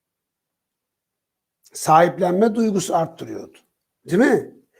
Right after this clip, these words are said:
Kişilik, karakter ve kendilik, kendilik geliştiriyordu. Bakın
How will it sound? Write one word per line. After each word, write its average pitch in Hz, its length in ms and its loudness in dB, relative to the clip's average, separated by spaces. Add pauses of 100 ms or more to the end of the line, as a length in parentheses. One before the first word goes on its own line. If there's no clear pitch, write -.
(180)
Kişilik, 190 540 -2
karakter 180 540 0
ve 214 140 2
kendilik, 185 540 0
kendilik 202 540 2
geliştiriyordu. - 720 -2 (1700)
Bakın 175 380 0